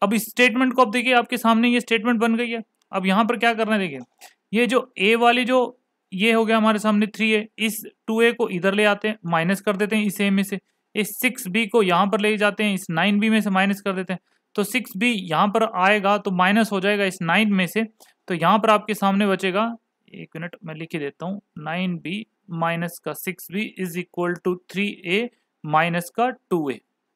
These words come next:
अब यहाँ पर आपके सामने बचा थ्री बी, यहाँ पर आपके सामने बचा अकेला ए।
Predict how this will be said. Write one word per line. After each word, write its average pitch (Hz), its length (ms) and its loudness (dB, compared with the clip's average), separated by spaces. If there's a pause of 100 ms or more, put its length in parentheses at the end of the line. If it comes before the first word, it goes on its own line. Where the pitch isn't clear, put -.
(600)
अब 185 160 2
यहाँ 170 200 6
पर 233 120 2
आपके 226 260 2
सामने 214 360 2
बचा 202 400 -2 (200)
थ्री 208 220 0
बी, 196 320 -4 (840)
यहाँ 170 200 2
पर 208 120 0
आपके 196 240 -2
सामने 185 320 0
बचा 180 420 -2 (920)
अकेला 151 360 -2
ए। 127 220 -8